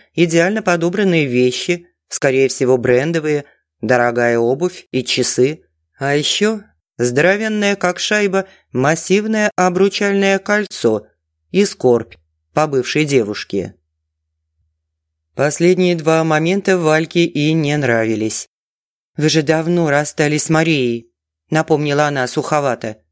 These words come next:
"Да". Он даже не поднял взгляд. "Почти год назад. Но я её любил. Всё ещё.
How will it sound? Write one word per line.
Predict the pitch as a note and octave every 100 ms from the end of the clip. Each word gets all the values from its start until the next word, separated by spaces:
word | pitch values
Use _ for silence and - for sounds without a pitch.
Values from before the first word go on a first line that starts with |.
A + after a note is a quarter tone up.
| _ _ _ _ -
"Да". | G#2+ C3 B2+ A#2 G2+ G2 _ _ _ _ -
Он | E3+ E3+
даже | D3 D3
не | C#3
поднял | C#3+ C3+ B2+ C3 B2
взгляд. | A2+ A#2 A2 G2+ - _ _ _ _
"Почти | - A#2+ A#2+ - E3 E3
год | B2+ D3+ C#3+
назад. | C3 A#2+ C3 B2 - _ _ _ -
Но | C3+ C#3 C3+ _ _ _ _
я | C3 C3+
её | D#3 D3+ D3+
любил. | D3+ D3 D#3+ A#2+ - _ _ _
Всё | - - C#3+
ещё. | C3 A#2+ - A#2